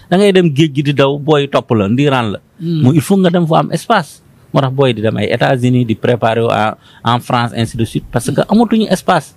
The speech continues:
Speaker 2: Mhm.
Speaker 1: Te daw si sable bi dafa baax. Balaa ngaa xam daw si sable bi dafa baax, nga laaj Baboy, nga jël Baboy spécial.
Speaker 2: Mhm.
Speaker 1: Mu waxal la entraînement, nan lañ koy tëralee. Baboy, c'est le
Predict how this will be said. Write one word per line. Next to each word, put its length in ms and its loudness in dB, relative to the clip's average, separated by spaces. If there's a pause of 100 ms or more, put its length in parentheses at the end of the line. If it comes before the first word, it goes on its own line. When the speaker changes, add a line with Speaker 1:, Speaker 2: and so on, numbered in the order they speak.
Speaker 2:
Mhm. 220 -2
Speaker 1:
Te 80 4
daw 240 0
si 120 -8
sable 320 -2
bi 120 -2
dafa 180 -2
baax. 220 -2 (420)
Balaa 240 2
ngaa 160 0
xam 240 0
daw 160 2
si 100 -6
sable 300 -2
bi 80 -4
dafa 180 -2
baax, 220 0
nga 80 2
laaj 240 0
Baboy, 340 0
nga 140 -2
jël 160 2
Baboy 320 0
spécial. 540 -4 (180)
Speaker 2:
Mhm. 80 -2
Speaker 1:
Mu 160 6
waxal 240 2
la 80 2 (240)
entraînement, 640 0
nan 180 -2
lañ 140 0
koy 160 0
tëralee. 320 0
Baboy, 340 0
c'est 140 -4
le 80 0